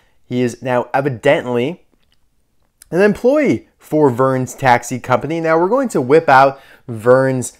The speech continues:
bio in the Meet the Cars book because I feel like there's something a little contradictory in it, but we'll get to that in a little bit here. And yeah, guys, this comes out of twenty twenty-two Singles Case J, which is just now being found across the United States at Walmart stores.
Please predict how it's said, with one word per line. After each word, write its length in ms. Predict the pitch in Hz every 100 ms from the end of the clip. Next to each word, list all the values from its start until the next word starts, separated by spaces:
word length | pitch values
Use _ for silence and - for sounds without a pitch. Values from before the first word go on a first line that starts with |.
| _
bio 600 | 104 123 123 123 139 143
in 140 | 120 127
the 60 |
Meet 300 | 113 123 139
the 80 | 131
Cars 360 | - 113 123 117
book 300 | 135 139 147
because 260 | 139 147
I 140 | 135 143
feel 180 | 285
like 160 | 311 294
there's 200 | 214 -
something 320 | 175 175 175
a 60 | 165
little 200 | 170 160
contradictory 1000 | - 143 156 131 104 120 123 131 113 110 _ _ _
in 180 | 131 135
it, 200 | 139 - _ -
but 100 | 156
we'll 120 | 160
get 180 | 175 170
to 120 | 160
that 240 | 143 135
in 60 | 135
a 80 | 143
little 280 | 139 135 120
bit 240 | 127 120
here. 340 | 135 127 123 _ - _ -
And 160 | 135 160
yeah, 160 | 240
guys, 280 | 180 165 143
this 160 | 185 -
comes 240 | 214 180
out 180 | 156 160
of 100 | 131
twenty 300 | - 175 170
twenty-two 440 | - 165 - 160
Singles 440 | - 151 147 143 -
Case 360 | 147 123 107
J, 380 | 104 123 123 135
which 280 | 123 123 123
is 180 | 110 98
just 300 | 190 202 165
now 320 | 151 143 139
being 280 | 127 139 131
found 380 | 123 117 117
across 560 | 107 113 - 107 110 -
the 80 | 113
United 460 | 110 110 110 110
States 360 | - 120 113 113
at 200 | 110 113
Walmart 500 | 107 135 147 143 139
stores. 400 | - 135 120